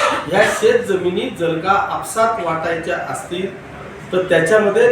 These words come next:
नाममात्र जी महसुलीची फी आहे ती फक्त एक हजार रुपये होती, म्हणजे मुद्रांक शुल्क एक हजार रुपये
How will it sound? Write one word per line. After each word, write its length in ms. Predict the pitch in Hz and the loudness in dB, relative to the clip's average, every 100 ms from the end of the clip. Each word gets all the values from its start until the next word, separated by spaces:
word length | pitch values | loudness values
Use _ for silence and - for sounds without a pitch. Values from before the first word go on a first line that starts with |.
| 175 | 4
नाममात्र 840 | 147 156 190 208 233 240 269 254 | 2 2 2 2 2 2 2 2
जी 220 | 254 247 226 | 0 -2 -2
महसुलीची 720 | 190 190 196 202 196 - 220 - | 0 0 0 -6 -8 -10 -10 -10
फी 240 | 185 185 | -4 2
आहे 220 | - - - - - - - - - | 2 0 -6 -12 -16 -16 -16 -16 -8
ती 360 | 226 247 262 262 - - - - | -4 -2 -4 -6 -12 -16 -8 -2
फक्त 240 | 214 - | -2 4
एक 480 | - - 294 480 226 | 4 4 4 4 4
हजार 300 | 208 202 - | 2 4 4
रुपये 280 | 440 202 185 | 2 -2 -2
होती, 220 | 139 175 190 - - - | -2 -4 -8 -10 -14 -8
म्हणजे 160 | 147 180 | 0 0
मुद्रांक 520 | 175 185 208 208 220 220 202 | 2 2 4 4 0 -2 -2
शुल्क 260 | 196 208 220 220 160 | -4 2 2 0 0
एक 240 | 202 190 | 0 2
हजार 300 | 160 208 214 | 2 4 4
रुपये 300 | - 147 | 2 -2